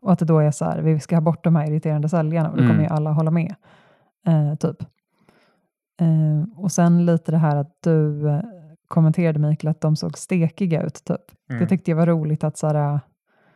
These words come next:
Speaker 1: alltså att det kanske är lite så här krysbild av vem som ser förtroendeingivande ut. Kanske
Speaker 3: Mm.
Speaker 1: att man ser så här välvårdad ut för att man har mycket hårprodukter och så.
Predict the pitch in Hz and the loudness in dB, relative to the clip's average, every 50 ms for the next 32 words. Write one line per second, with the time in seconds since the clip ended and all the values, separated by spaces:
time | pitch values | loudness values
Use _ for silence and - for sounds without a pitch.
0 | _ - 202 196 190 175 156 156 196 175 175 175 - 190 - - 165 185 175 170 | _ 0 2 4 4 2 2 4 4 4 4 4 2 0 0 0 0 2 2 2
1 | 165 160 - 175 165 165 165 - - - 185 175 170 160 156 - - - _ - | 2 2 0 -2 0 0 -2 -2 -4 -2 0 2 2 2 0 -2 -6 -12 _ -2
2 | 180 170 156 165 160 160 165 170 165 160 151 - 170 160 - 165 - 185 - - | -2 0 0 0 -2 0 2 2 2 2 2 2 0 0 -2 -2 -4 -6 -8 -4
3 | - 202 202 196 180 175 180 175 175 165 175 180 190 220 247 202 151 - - - | 0 0 2 2 2 2 2 2 4 4 4 4 4 4 4 2 2 0 -2 -4
4 | - - - - - 185 170 113 - - 180 - - 175 170 156 - - 175 170 | -6 -10 -10 -4 -2 -2 0 0 -2 -2 -2 2 2 4 4 4 2 2 0 0
5 | 156 160 156 160 190 185 170 165 165 165 208 202 180 156 160 - - - - - | 0 0 0 2 2 2 2 2 2 2 2 2 2 2 0 -2 -4 -6 -8 -8
6 | - 160 156 160 165 165 165 - - 156 - 170 160 - - - 175 - - - | -2 0 2 2 4 2 2 2 0 0 0 0 0 0 0 -4 -4 -2 -2 -6
7 | 175 165 165 156 - 180 175 | -6 -4 -4 -4 -4 -6 -6